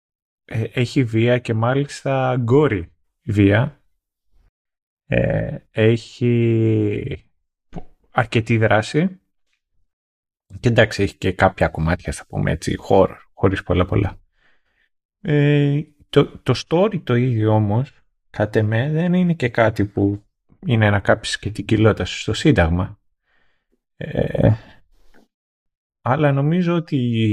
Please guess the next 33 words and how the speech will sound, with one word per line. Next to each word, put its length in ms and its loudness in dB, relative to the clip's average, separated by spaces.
η 60 -4
σειρά 840 0
τα 100 -2
κατάφερε 440 0
πολύ 200 -2
καλύτερα 640 -2
στο 220 0
world 260 2
building, 240 2
να 180 -4
σου 120 -18
πω 80 -20
την 180 2
αλήθεια. 400 -4
Ε, 260 -4
το 200 4
και 320 -6
<clears throat> 320 2
στον 220 -6
τρόπο 280 0
δηλαδή 420 0
με 120 0
τον 200 -2
οποίο 480 0
καταφέρνει 580 0
και 100 -2
σου 260 -6
δείχνει 720 0
ένα 220 2
μακρινό 440 0
μέλλον 720 0
που 180 -4
η, 420 0